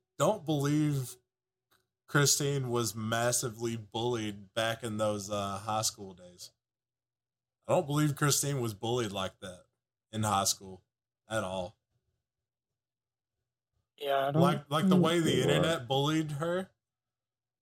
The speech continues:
Speaker 1: she was not bullied in that way back in high school, for sure.
Speaker 2: Yeah, that's true, yeah.
Speaker 1: But it's insane.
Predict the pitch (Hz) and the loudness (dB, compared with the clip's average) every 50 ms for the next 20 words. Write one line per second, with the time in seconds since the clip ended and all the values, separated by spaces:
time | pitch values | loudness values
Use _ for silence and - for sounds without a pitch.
0 | _ _ - - - 147 147 156 151 135 135 156 151 123 110 120 123 127 127 120 | _ _ -4 -2 0 2 2 2 2 2 4 2 2 0 0 0 0 2 2 0
1 | 110 104 107 104 104 104 104 107 - - 101 101 101 98 95 98 - _ _ _ | 0 0 -2 -2 -2 -2 -2 -2 -4 -6 -6 -4 -4 -4 -6 -8 -12 _ _ _
2 | _ _ _ _ _ _ _ _ _ _ _ _ _ _ 95 107 107 110 107 - | _ _ _ _ _ _ _ _ _ _ _ _ _ _ 0 2 2 2 2 0
3 | 107 101 101 107 101 98 98 - - 104 95 92 - - 107 101 - 110 101 92 | -4 -2 0 0 0 0 0 -2 -6 -8 -12 -12 -10 -10 -8 -8 -8 -8 -8 -10
4 | 87 92 _ _ _ _ _ _ _ _ _ _ _ _ _ _ _ _ _ _ | -10 -12 _ _ _ _ _ _ _ _ _ _ _ _ _ _ _ _ _ _
5 | _ - - 165 151 - - - - - - _ _ _ _ _ _ _ - - | _ 0 2 2 2 2 0 -2 -4 -10 -20 _ _ _ _ _ _ _ -6 -4
6 | - - - - - 50 50 50 50 55 55 52 57 - - _ _ _ _ _ | -4 -4 -6 -8 -8 -6 -6 -4 -4 -4 -4 -4 -4 -6 -8 _ _ _ _ _
7 | _ _ _ _ _ _ _ _ _ _ _ _ _ _ _ _ _ _ _ _ | _ _ _ _ _ _ _ _ _ _ _ _ _ _ _ _ _ _ _ _
8 | _ _ _ _ _ _ _ _ _ _ _ _ _ _ _ _ _ _ _ _ | _ _ _ _ _ _ _ _ _ _ _ _ _ _ _ _ _ _ _ _
9 | _ 104 104 92 107 101 101 98 95 95 90 - _ _ _ _ _ _ _ - | _ -18 -8 -4 -2 0 0 0 -2 -4 -8 -12 _ _ _ _ _ _ _ -6
10 | 131 143 - - - - - - - - _ - - - 117 139 139 123 - - | -4 0 2 2 4 4 2 2 0 -2 _ -14 -12 -6 -4 -2 0 2 2 0
11 | 113 101 104 104 98 95 | 0 -2 -4 -6 -8 -10